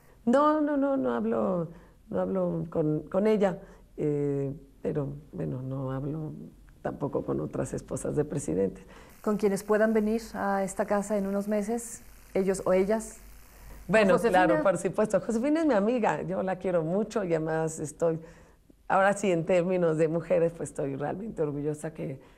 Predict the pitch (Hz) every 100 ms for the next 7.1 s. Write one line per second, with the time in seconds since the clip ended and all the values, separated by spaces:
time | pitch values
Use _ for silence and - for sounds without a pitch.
0 | - _ _ _ - - - _ _ _
1 | _ - 196 208 202 208 220 214 196 196
2 | 196 - - _ _ _ - - - 156
3 | 160 156 - 170 156 151 - 156 156 -
4 | - - _ _ _ 139 151 151 - -
5 | 151 - 151 - - 190 180 165 156 -
6 | 151 - 143 - 151 151 - - - _